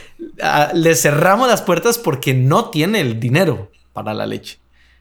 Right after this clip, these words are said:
Este, esas son, son cosas muy complicadas, pero así, así construimos el mundo. Y, y consumimos a miles y miles de hombres en depresiones, en ansiedades.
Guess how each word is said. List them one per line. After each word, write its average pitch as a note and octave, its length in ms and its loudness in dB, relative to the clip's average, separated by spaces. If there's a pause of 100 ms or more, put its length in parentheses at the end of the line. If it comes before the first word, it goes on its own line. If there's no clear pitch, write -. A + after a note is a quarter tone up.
(260)
Este, A#2+ 540 -2
esas C3+ 140 0
son, D#3+ 280 -4
son C#3+ 220 -4
cosas D3 320 -4
muy C#3+ 240 -2
complicadas, D3+ 580 -4
pero B2 180 -6
así, - 220 -6
así E3+ 500 -8
construimos C3+ 520 -4
el C3 80 -4
mundo. D#3+ 380 -4 (560)
Y, C3+ 560 -2 (160)
y D3 100 -6
consumimos E3 840 0
a C3+ 120 0
miles D#3 840 -2
y D3+ 60 -4
miles D#3+ 400 -2
de C3+ 60 -2
hombres C3+ 440 -4
en A#2+ 400 -10 (280)
depresiones, C3+ 1000 -6 (760)
en A#2+ 80 -4
ansiedades. A#2 1000 -4